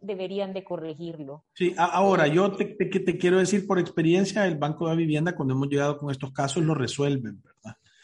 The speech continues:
Speaker 1: Sí.
Speaker 2: O sea, son diligentes en ese sentido. O sea, que... Lo, lo
Speaker 1: Sí.
Speaker 2: que pasa es que hay que encontrar los canales adecuados y cómo documentar bien el caso.
Speaker 1: Sí.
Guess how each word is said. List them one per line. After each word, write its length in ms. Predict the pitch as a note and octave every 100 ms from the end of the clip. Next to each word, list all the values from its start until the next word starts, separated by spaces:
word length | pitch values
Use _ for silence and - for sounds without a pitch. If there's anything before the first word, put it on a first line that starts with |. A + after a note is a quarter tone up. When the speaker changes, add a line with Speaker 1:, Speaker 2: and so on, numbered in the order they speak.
| -
Speaker 1:
Sí. 60 | A3
Speaker 2:
O 40 |
sea, 140 | F3
son 420 | D3 F3 F3+ F3+ D#3
diligentes 800 | F3 D#3+ D3 F#3+ F#3 F#3 D#3+ C#3+
en 140 | C#3+
ese 200 | C#3+ D3
sentido. 580 | D#3 D3 C3 F3 C#3 B2
O 20 |
sea, 260 | - D3 -
que... 380 | E3 C3 - - - _ - _
Lo, 200 | F#3 F#3
lo 120 | F#3+ -
Speaker 1:
Sí. 40 |
Speaker 2:
que 80 | E3
pasa 240 | - F#3
es 80 | G#3
que 60 | G3
hay 80 | F#3+
que 100 | G3+
encontrar 380 | F#3 E3 F#3+
los 140 | F#3+ F#3+
canales 420 | E3+ E3+ F#3+ F3+
adecuados 720 | F3+ E3 F#3 G3+ A#3+ A#3+ A3
y 140 | F3+ -
cómo 240 | F#3 F#3
documentar 760 | F3+ F3 E3+ D#3 D3+ F3 E3 D#3+
bien 220 | E3 E3
el 160 | C#3+
caso. 480 | - E3+ - A2 G2 _ - C3 _ _ _ _ -
Speaker 1:
Sí. 340 | G3+ E3